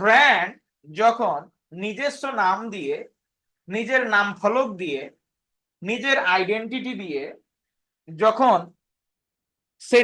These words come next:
নিজেকে রিপ্রেজেন্ট করে মানুষের সামনে, তখন কিন্তু শুরুতেই সে বলে না যে কিনো, কিনো, কিনো, কিনো, কিনো। তখন সে বলে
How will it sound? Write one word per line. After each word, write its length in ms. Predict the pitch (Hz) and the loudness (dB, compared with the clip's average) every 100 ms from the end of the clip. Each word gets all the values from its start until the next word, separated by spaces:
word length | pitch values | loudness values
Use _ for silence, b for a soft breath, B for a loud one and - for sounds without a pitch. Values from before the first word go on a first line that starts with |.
| 247 | 6
নিজেকে 360 | 247 254 262 262 247 - _ _ _ _ _ _ _ _ - 196 | 4 4 6 4 4 -4 _ _ _ _ _ _ _ _ -6 -4
রিপ্রেজেন্ট 560 | 214 226 214 240 320 285 | -2 0 0 0 -2 -2
করে 160 | 254 214 180 | -2 -2 -4
মানুষের 320 | 175 175 175 | -6 -12 -16
সামনে, 280 | 165 143 139 208 - _ _ _ _ _ _ _ _ _ | -16 -16 -18 -20 -20 _ _ _ _ _ _ _ _ _
তখন 220 | 165 - 254 | -8 -8 -10
কিন্তু 180 | 262 240 220 | -14 -16 -16
শুরুতেই 360 | - 277 269 247 240 | -14 -14 -12 -12 -10
সে 80 | 202 185 | -10 -8
বলে 160 | 202 214 | -8 -8
না 40 | 190 | -10
যে 60 | 190 - | -12 -12
কিনো, 240 | 202 185 165 | -8 -8 -8
কিনো, 220 | 180 180 170 | -12 -12 -12
কিনো, 200 | 175 170 147 | -12 -14 -14
কিনো, 200 | 156 143 127 | -16 -18 -20
কিনো। 220 | 139 123 110 _ _ _ _ _ _ _ _ _ _ _ _ _ _ _ _ | -20 -20 -20 _ _ _ _ _ _ _ _ _ _ _ _ _ _ _ _
তখন 200 | 214 233 247 | -2 -2 -2
সে 80 | 247 196 | -2 0
বলে 220 | 180 196 | 2 2